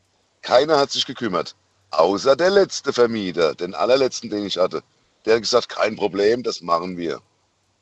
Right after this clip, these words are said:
Dann hat er mein Bad renovieren wollen, hat quasi, ja, hat quasi die schöne, große, alte, gusseiserne Badewanne rausgerissen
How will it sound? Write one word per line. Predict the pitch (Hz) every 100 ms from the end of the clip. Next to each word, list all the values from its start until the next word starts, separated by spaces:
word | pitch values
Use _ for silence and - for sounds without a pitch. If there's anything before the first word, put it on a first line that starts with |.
| _ _ _ _ _ _ _
Dann | 98 85
hat | 101 120
er | 123 127 147 131 - _ _ _ _ _ _ _ _ _ _ _ _ _ _ _ _ _ _ _
mein | 98 98
Bad | 90 113 -
renovieren | 123 101 101 92 92
wollen, | 90 101 131 - _ _ _ _ _ _
hat | 87 101
quasi, | - 101 104 92 98 90 82 - _ _ _ _ _ _ _ _ _ -
ja, | 76 82 - _ _ _
hat | - 98
quasi | 120 113 120 113
die | 95 107 107 95
schöne, | - 127 147 151
große, | - 117 135 139 -
alte, | 101 135 123 113 -
gusseiserne | 151 - 117 120 117 113
Badewanne | 95 98 113 110 98
rausgerissen | 78 120 - 139 160 151 208